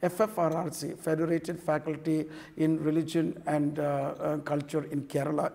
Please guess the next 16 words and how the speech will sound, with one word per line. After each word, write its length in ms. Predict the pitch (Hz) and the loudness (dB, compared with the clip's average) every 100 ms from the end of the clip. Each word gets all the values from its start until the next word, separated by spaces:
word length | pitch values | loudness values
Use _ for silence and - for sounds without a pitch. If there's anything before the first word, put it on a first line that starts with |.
| - | -2
എന്ന് 160 | 156 | -2
പറഞ്ഞിരിക്കുന്നത്. 640 | 156 143 143 139 - - - - - - | -2 -4 -4 -8 -10 -14 -14 -16 -14 -2
അപ്പോൾ 200 | 190 202 202 | 4 4 4
ഇന്ത്യയിലുള്ള 720 | 196 208 254 247 233 233 220 - - | 0 2 2 2 2 4 4 2 0
ഏത് 420 | 208 233 247 254 | -2 2 2 0
ഭാഗത്തുനിന്നും 680 | 254 185 202 208 220 214 214 | 0 2 4 2 0 -2 -2
നമ്മൾക്കിവിടെ 480 | - 190 185 202 185 | -2 -2 -2 -2 0
സ്റ്റുഡൻസിന് 480 | 165 - 170 165 160 | -2 0 -2 -2 -2
വരുന്നുണ്ട്. 720 | 147 143 160 151 - - - - - - | -2 -2 -6 -6 -10 -12 -20 -20 -14 0
അതുകൊണ്ട് 420 | 170 196 208 190 - | 4 4 4 2 2
ഈ 440 | 196 208 247 277 - 214 | 0 2 2 0 -4 0
ഇവിടെ 300 | 190 190 - | 4 4 4
ഉള്ള 380 | 180 175 170 175 | 4 6 6 8
ഏഴ് 360 | 170 185 202 202 | 8 10 8 4
ഡിസിപ്ലിനിലും 800 | 151 160 - 156 160 156 147 160 - | 0 -2 -2 0 2 4 2 -2 0
എം 160 | 156 | 0